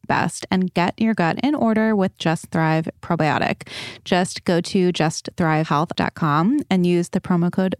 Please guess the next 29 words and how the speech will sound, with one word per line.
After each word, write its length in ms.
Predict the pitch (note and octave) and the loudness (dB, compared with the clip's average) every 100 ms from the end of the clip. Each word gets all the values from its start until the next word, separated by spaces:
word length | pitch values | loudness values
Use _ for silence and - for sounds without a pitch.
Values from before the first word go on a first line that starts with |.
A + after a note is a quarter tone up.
| - | -2
blonde 520 | D#3+ D3 D#3 G3+ B3 | 0 2 0 0 -2
for 180 | - G#3 | -4 -2
fifteen 440 | F#3+ F#3 A#3 A3 | 0 -2 0 0
percent 380 | A3 G3+ F3 - | 0 0 0 0
off 200 | E3 D#3+ - | 0 0 -4
site-wide. 720 | - - A#3+ - E3 D3+ - - _ _ | -14 -6 -4 -2 0 0 0 -2 _ _
Again, 540 | G#3+ G3+ F#3 F#3+ G#3+ - | -2 2 2 2 2 2
that 200 | F#3+ F3 | 0 0
is 380 | F#3 F3 E3+ F3 - | 0 0 0 -2 -4
just 300 | - F3 - | -2 -2 -2
thrive 360 | - E3 E3 E3+ | -2 2 2 2
health 240 | D3 E3 | 0 0
dot 180 | - C#3 | -2 -2
com. 440 | - A#3 B3 B3+ C4 | 0 2 2 2 0
The 60 | F#3 | -2
code 240 | - E3+ | 0 0
is 200 | - E3 | 0 -2
blonde, 580 | - G#3+ G#3+ G#3+ A3 A3 | -2 0 2 4 2 0
B 140 | - E3+ | -2 0
L 260 | E3 D#3+ - | 2 2 0
O 140 | E3 | 0
N 220 | E3 D#3+ | 0 0
D 100 | D3 | 0
E, 460 | D3+ D#3 A#3+ D4 D4+ | -2 0 2 0 -2
for 280 | - - E3+ | -6 -2 0
fifteen 640 | E3 G#3 A3+ - G#3 G#3 G#3 | 0 -2 -2 0 2 2 0
percent 400 | - E3+ D#3+ - | -4 -2 -2 0
off 220 | B3+ C#4 | -2 -2
site-wide. 580 | - G3 G3 D#3 - E3+ | -4 -2 0 0 0 -4